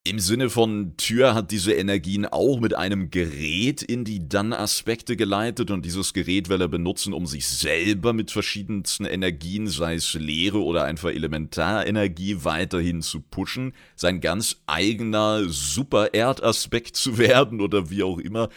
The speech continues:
macht er so ein paar Moves wie so ein Power Ranger und dann geht das nach vorne, ja. Und ist es vielleicht einfach diese Disk, die ja aus Uldaman dann in den Zeitwegen verloren ging, so wurde es uns ja gesagt, und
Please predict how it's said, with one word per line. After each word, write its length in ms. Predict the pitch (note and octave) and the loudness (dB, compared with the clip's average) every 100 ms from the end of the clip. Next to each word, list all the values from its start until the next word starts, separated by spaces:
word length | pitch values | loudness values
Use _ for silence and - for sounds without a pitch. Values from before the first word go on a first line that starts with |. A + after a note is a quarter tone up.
| - | -10
macht 220 | - G2 G2 | 0 0 0
er 60 | |
so 140 | E2+ G2 | 0 0
ein 100 | F2 | 2
paar 140 | F#2 | 2
Moves 320 | F#2+ A#2 A2+ | 4 0 0
wie 40 | G2 | -2
so 120 | F#2+ | -2
ein 140 | F2+ | 0
Power 300 | - G#2+ A#2 | 4 6 8
Ranger 540 | A2 A2 A#2+ A#2+ G2+ A#2 | 6 6 4 2 2 2
und 180 | A2 G2 | 2 2
dann 140 | G2 | 4
geht 240 | G#2+ G2 | 4 2
das 160 | G#2+ - | 0 0
nach 160 | G#2 E2+ | 0 0
vorne, 440 | - F#2+ A#2 B2 | 0 -2 0 0
ja. 260 | G2 D#2+ - - - - | 2 2 -2 -10 -20 -4
Und 760 | - G2 G2 F#2+ F#2 F2+ F2 F2 | 4 6 8 6 4 0 -2 -2
ist 220 | - G2+ | -2 0
es 140 | G#2 - | 0 0
vielleicht 520 | G2+ E2+ F2 F#2 - | 0 2 2 0 -2
einfach 360 | E2 F#2+ G2+ | -2 0 0
diese 260 | E2+ E2 E2 | 0 -2 -4
Disk, 560 | A#1+ F2 - - - _ _ C#2+ | -2 -2 -2 -4 -8 _ _ -12
die 220 | C#2+ F2 | -6 -2
ja 240 | F#2 F2+ | 2 2
aus 380 | E2+ D#2+ F2 - | 2 2 0 -2
Uldaman 760 | - F#2+ G#2 F#2 D#2+ D2+ E2 A2 | 0 2 4 4 2 0 0 2
dann 220 | F#2+ F#2 | 0 0
in 240 | - F#2+ | -2 -2
den 180 | F2+ E2+ | -2 -2
Zeitwegen 680 | - - E2+ F2 D2+ E2+ E2+ | -2 -2 -2 -4 -2 -2 -2
verloren 600 | D2+ D2 D#2+ C#3+ F#2 D2 | -4 -2 2 2 2 0
ging, 260 | D2+ A#2 - - - | -2 -2 -6 -14 -8
so 280 | E2 E2+ | -2 0
wurde 180 | C#2+ F2+ | 2 2
es 100 | F2 | 2
uns 300 | - F2+ G2+ | -2 -2 0
ja 120 | F#2+ | 2
gesagt, 480 | E2+ D#2 D2+ D2+ G#2 | 2 0 0 0 -2
und 160 | E2+ | -4